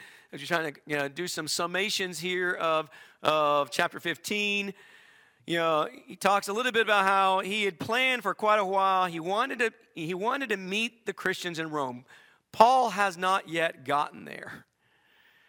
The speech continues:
And so he's talking about how, you know, you know, "I've been planning to come see you guys for a long time, but I just haven't made it. I haven't been able to get there yet." And he explains why. He explains, "The reason I haven't got, got there is because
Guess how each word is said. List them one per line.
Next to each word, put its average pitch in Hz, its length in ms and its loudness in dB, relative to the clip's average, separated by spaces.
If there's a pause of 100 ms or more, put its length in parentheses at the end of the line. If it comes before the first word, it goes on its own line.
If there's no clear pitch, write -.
(260)
And 175 160 0
so 208 100 0
he's 202 140 -2
talking 214 260 4
about 185 80 6
how, 180 140 4 (100)
you 170 60 -2
know, 165 180 -2
you - 140 -6
know, - 120 -4
"I've 262 160 8
been 202 140 2
planning 196 300 2
to 160 60 0
come 139 180 2
see 175 220 0
you 139 200 2
guys 135 340 4
for 139 140 2
a 135 60 4
long 143 440 2
time, - 540 -6 (460)
but 156 100 8
I 220 120 6
just 226 180 0
haven't 165 200 4
made 247 280 2
it. - 160 -4 (760)
I - 80 0
haven't 180 200 2
been 233 100 2
able 185 220 2
to 180 80 0
get - 240 -2
there 151 180 0
yet." - 400 -4 (1300)
And 185 100 4
he 220 40 6
explains 214 460 2
why. 226 360 6
He 175 80 4
explains, 226 480 2
"The 214 80 0
reason 285 180 2
I 240 140 4
haven't 202 80 2
got, 208 180 4
got 285 220 4
there 226 100 -2
is 214 80 -4
because 202 640 -2